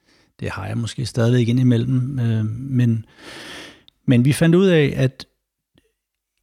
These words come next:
en stol, der mangler, det er faktisk den der ekstra stol. Den der stol, som... Øh, der igen findes rigtig mange af. Ja, vi har en pla-, jeg har en plakat, hvor der er to hundrede af dem.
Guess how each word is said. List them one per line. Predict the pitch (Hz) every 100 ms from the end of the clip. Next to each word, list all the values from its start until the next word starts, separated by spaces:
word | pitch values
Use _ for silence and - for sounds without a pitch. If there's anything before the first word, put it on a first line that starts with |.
| _
en | - 131
stol, | - 185 190 170
der |
mangler, | 151 120 110 151 151
det | 165
er |
faktisk | 151 135 139 175 -
den | 139
der | 135 -
ekstra | 143 - -
stol. | - - 110 117 -
Den | 127 127
der | 131
stol, | - 160 160 143
som... | - 139 127 120
Øh, | 110 110 113 113 113 113 113 - - _ _ _ - - -
der | 110
igen | 104 139
findes | - 139 160 143
rigtig | 139 139
mange | 131 160 131
af. | 135
Ja, | 117 143 - -
vi | 123
har | 139
en | 127
pla-, | 147
jeg | 120
har | 139
en |
plakat, | 123 135 147 135
hvor | 131 123
der |
er | 117 117
to | - 170
hundrede | 151 139 123
af | 117
dem. | 147 135